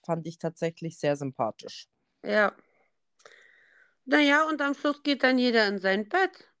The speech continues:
Speaker 2: ma-, schlafen schön aus. Also es ist da auch nicht mehr gelaufen. Diesmal werden keine Füße geleckt.
Speaker 1: Äh, ja, mhm. Das hat mich leider sehr verschreckt an der ganzen <laughs> Geschichte bei Jana
Speaker 2: <laughs>
Speaker 1: Maria und Kelvin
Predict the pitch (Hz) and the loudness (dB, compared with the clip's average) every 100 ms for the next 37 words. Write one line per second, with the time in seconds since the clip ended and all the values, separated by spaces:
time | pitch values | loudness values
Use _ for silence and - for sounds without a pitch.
0 | _ - 233 233 - - 269 277 277 233 | _ -4 -4 -4 -10 -2 2 2 0 -4
1 | - 220 - 247 277 330 - _ _ _ | -2 -4 0 2 2 0 -6 _ _ _
2 | _ _ _ _ _ _ _ _ _ - | _ _ _ _ _ _ _ _ _ 0
3 | 240 233 247 - - - 247 233 233 233 | 2 2 -8 -12 -10 -8 -2 2 2 2
4 | 247 247 254 220 214 214 220 175 180 202 | 0 -2 2 2 2 2 2 2 0 -4
5 | 196 208 226 208 196 196 202 214 208 220 | -8 -4 -4 0 0 -2 -2 -2 -2 -2
6 | - 196 - 190 202 180 - - - _ | -6 -10 -8 -8 -8 -8 -16 -20 -20 _
7 | _ _ _ _ _ _ _ - 220 233 | _ _ _ _ _ _ _ -2 2 4
8 | 143 120 143 156 - _ 143 170 156 165 | 2 -2 -6 -10 -18 _ -2 2 4 4
9 | 160 - 175 170 208 226 196 175 180 - | 2 -4 -6 -2 -4 -4 -4 -6 -6 -4
10 | 190 - 202 202 220 214 214 185 208 208 | -4 0 0 2 4 4 4 2 0 0
11 | 214 - 226 - - 208 208 202 202 - | -4 -4 -6 -2 -2 0 0 0 -2 -4
12 | - 277 269 - 269 262 - 269 208 202 | -6 -6 -8 -8 -8 -8 0 2 6 6
13 | 196 196 208 202 196 185 220 254 247 170 | 6 4 2 4 2 0 -4 0 0 0
14 | 170 - - 180 214 247 262 269 | -4 -8 -2 -2 -2 -4 -6 -6